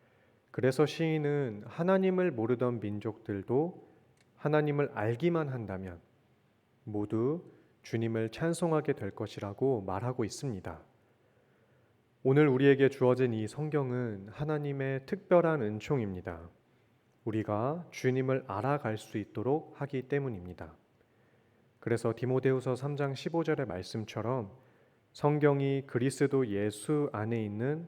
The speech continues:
믿음으로 말미암아 구원에 이르는 지혜가 있습니다.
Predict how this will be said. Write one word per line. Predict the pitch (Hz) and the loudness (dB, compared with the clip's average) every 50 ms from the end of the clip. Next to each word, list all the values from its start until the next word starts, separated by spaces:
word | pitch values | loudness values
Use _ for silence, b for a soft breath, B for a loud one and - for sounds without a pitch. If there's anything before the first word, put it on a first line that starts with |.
| - - | -8 -2
믿음으로 | 117 117 117 131 143 143 143 135 139 | -2 0 2 2 2 2 2 0 0
말미암아 | 120 92 90 95 101 104 101 98 92 87 90 90 87 85 - _ _ _ _ _ _ _ _ _ _ _ _ - | 0 -2 -6 -6 -8 -8 -8 -8 -8 -8 -10 -12 -12 -14 -16 _ _ _ _ _ _ _ _ _ _ _ _ -10
구원에 | - 113 120 127 135 143 147 151 151 | -4 0 2 2 2 2 2 2 0
이르는 | 139 117 104 95 101 101 107 117 135 156 165 170 - | 0 0 -4 -6 -6 -6 -6 -4 -4 -6 -6 -8 -12
지혜가 | - - - - 104 104 107 - 98 | -18 -16 -12 -10 -8 -6 -4 -4 -4
있습니다. | 90 85 - - - 95 90 87 - 85 | -6 -6 -10 -10 -10 -10 -10 -8 -10 -12